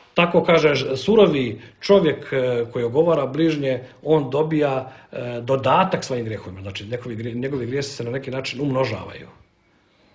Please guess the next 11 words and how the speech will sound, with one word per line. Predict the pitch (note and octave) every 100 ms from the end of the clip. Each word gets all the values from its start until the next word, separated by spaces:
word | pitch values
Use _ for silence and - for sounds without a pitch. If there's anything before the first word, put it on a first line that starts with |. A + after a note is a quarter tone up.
| _ _ _ _ _ _ _ - -
Kaže, | C#3+ C#3
"I, | C3+ D3
i, | D#3+ - D#3+
i | F3 - E2+ F3+
istrgnimo, | G#3 - F3+ E3 D3
braćo, | A#2 D#3 D3 - D3
iz | B2 C3+
usta | F3 D3+
naših | C3 D3 B2+ G#2 -
svako | - D3+ F3 F3 C3+
zlorječje, | A#2+ C3 A2 G2 - G2